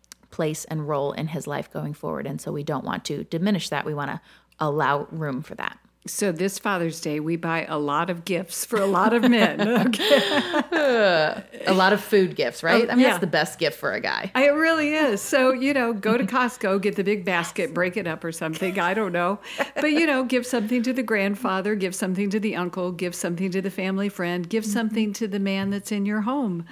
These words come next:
Speaker 1: Yeah.
Speaker 2: Um, but the biggest gift that you can give them is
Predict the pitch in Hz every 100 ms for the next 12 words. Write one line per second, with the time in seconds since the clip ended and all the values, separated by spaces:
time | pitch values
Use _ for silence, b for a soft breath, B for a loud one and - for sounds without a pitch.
0 | B B B 190 202 214 202 233 233 226
1 | 180 247 233 233 - - 214 208 185 175
2 | 185 185 170 170 185 180 170 165 170 -
3 | 170 170 170 165 -